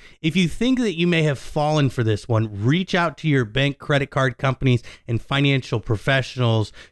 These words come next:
to alert them of the potential fraud. Romance scams are, uh, the next fraud situation that older folks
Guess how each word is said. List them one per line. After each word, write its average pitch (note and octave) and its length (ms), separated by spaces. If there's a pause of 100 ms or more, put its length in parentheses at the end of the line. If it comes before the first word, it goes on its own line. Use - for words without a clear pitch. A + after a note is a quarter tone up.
to D3 200
alert C3+ 540
them C3+ 360
of B2 140
the B2 80
potential A#2 500
fraud. B2 540 (920)
Romance G3+ 600
scams A2 720
are, B2 380
uh, A2+ 240
the B2+ 160
next D3 320
fraud B2+ 340
situation A2+ 600
that A#2 120
older B2+ 240
folks B2 400